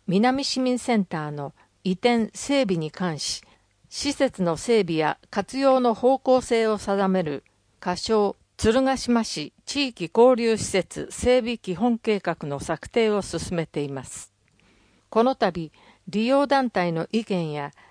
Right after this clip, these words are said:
地域の皆さんとのワークショップの結果を踏まえ、計画、素案が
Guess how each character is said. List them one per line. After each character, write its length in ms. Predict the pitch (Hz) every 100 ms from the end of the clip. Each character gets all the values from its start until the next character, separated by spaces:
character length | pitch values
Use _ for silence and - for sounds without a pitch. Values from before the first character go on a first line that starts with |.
| - -
地 200 | - 294
域 160 | -
の 140 | 202 170
皆 240 | 175 220
さ 180 | - 196
ん 80 | 185
と 140 | 165
の 140 | 156 151
ワ 160 | 208
ー 40 | 240
ク 100 | -
シ 140 | 240
ョ 20 |
ッ 40 | 208 -
プ 100 | 170
の 120 | 147
結 240 | - 165 _
果 160 | 208
を 80 | 190
踏 160 | - 175
ま 180 | 170
え、 140 | 143 - _ _ _ _ _ _
計 240 | - 220 214
画、 420 | 202 190 - 160 - _
素 360 | - - 180 196
案 240 | 190 180 - _ -
が 220 | 220